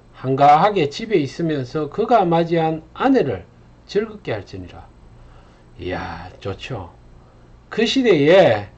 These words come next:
만약에, 예? 새로 장가 들었으면 <laughs> 군대도 가면 안 됩니다. 군대 가면 안 되고 아무 직무도 그에게 맡기지 말라고, 일도 시키지 말고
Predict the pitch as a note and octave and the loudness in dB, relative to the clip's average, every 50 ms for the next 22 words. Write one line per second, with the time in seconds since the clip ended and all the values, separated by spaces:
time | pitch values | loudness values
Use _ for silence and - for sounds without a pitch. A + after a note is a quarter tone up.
0 | - - - - - - G2+ G#2+ B2+ C3+ F3 A3 A#3 A3+ A3+ E3 C#3+ C#3+ D#3 D#3 | -20 -20 -20 -20 -16 -12 -6 -4 0 2 2 2 2 2 4 4 4 4 4 2
1 | C#3 A#2 G2+ G2 G2+ - - - - - - - - - - - - - C3+ E3 | 0 0 -2 -6 -10 -16 -20 -20 -20 -20 -20 -20 -20 -20 -20 -20 -12 -6 -6 -6
2 | F3+ E3 - - - B3 C#4 - E3+ C3+ B2+ D3 G3 - C4 - - - G3+ - | -6 -6 -4 -2 0 0 0 0 -2 -2 2 2 4 4 4 2 0 -2 -4 0
3 | F3 C#3+ C#3 C#3 E3 E3+ B2 G#2 - - - - - - - - D3+ D3+ D#3+ A3 | 2 2 4 4 4 4 2 0 -4 -10 -18 -20 -20 -20 -8 -4 -4 2 4 4
4 | A#3+ A#3+ G3+ D3 D3+ D#3+ D#3+ D3 A#2+ A2 B2 B2 B2+ B2 A#2+ A2 G2 - - C3 | 4 6 6 6 4 4 4 2 0 0 -2 -4 -4 -4 -6 -8 -10 -8 -6 -2
5 | C3+ D#3+ D#3+ - - G#3 G#3 - G#2 G2+ A2 D#3+ F#3+ F#3+ E3 A2 F#2+ - - - | 0 0 2 2 2 2 2 0 -2 0 -2 -2 0 2 0 0 -2 -4 -10 -18
6 | - - - - - - - - B2 B2 C3+ C#3+ D3+ F3+ G#3 G3+ - - A3+ A#3 | -20 -20 -20 -20 -20 -20 -14 -12 -8 -4 -2 -2 0 2 2 0 0 -2 -4 -4
7 | A#3 A3+ A3+ G3+ E3+ C3+ - E3 D3+ C#3 C3 C3 A#2+ A#2 A#2+ C3+ C3 - - C3 | -2 -2 -2 0 -2 -2 -2 -2 -4 -2 -2 -4 -4 -4 -4 -6 -6 -8 -12 -14
8 | A#2 A2+ G#2 F#2 F2 F2 F#2+ G#2+ A2 - G#2 F#2+ - - - - - _ - A#2+ | -14 -12 -12 -14 -14 -12 -14 -14 -14 -14 -16 -16 -18 -20 -20 -20 -20 _ -10 -8
9 | A#2+ C#3+ D#3+ G#3 G#3+ A3 A#3+ G#3+ - F3+ E3+ C#3 A#2 F#2 E2+ F2 - B2+ B2 A#2+ | -4 0 2 2 0 0 -4 -8 -10 -8 -8 -8 -8 -10 -12 -14 -14 -14 -14 -14